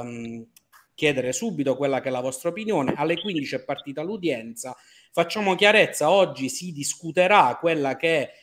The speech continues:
eh, su quelli che sono i due ricorsi di,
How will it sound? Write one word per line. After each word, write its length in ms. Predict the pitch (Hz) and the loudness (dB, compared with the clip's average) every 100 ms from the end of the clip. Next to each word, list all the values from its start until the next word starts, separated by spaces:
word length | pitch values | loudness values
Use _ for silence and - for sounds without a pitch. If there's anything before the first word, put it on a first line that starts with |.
| _ | _
eh, 260 | 131 131 127 | -4 0 0
su 120 | 120 151 | -2 0
quelli 200 | 190 151 | 0 0
che 160 | 147 | -2
sono 240 | 170 202 139 | 0 0 0
i 80 | |
due 140 | 151 185 | 0 -2
ricorsi 760 | 151 214 196 131 - - 120 127 | -2 0 0 0 -4 -8 -10 -10
di, 360 | 175 175 135 | -6 -4 -6